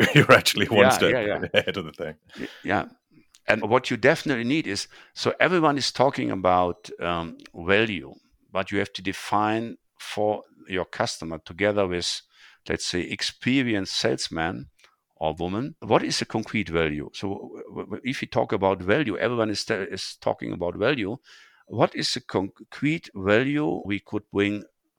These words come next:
Speaker 2: in, in front of the customer, how he could benefit from this?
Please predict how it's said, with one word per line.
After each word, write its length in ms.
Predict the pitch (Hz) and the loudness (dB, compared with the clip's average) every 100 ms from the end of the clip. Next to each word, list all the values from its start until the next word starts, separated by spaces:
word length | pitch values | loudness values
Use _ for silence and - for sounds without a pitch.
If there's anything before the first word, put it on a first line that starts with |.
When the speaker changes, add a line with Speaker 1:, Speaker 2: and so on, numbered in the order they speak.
| _ _ _ _ | _ _ _ _
Speaker 2:
in, 180 | 90 85 | -8 -6
in 80 | 90 | -6
front 280 | - 101 85 | 0 0 0
of 140 | 78 | -2
the 80 | 90 | -2
customer, 380 | - 87 - 82 | -2 -2 -2 -2
how 180 | 98 101 | 0 0
he 100 | 92 | 0
could 240 | - - | -6 -2
benefit 400 | 92 92 - - | 0 0 -4 -8
from 180 | 80 71 | -10 -10
this? 260 | - - | -10 -12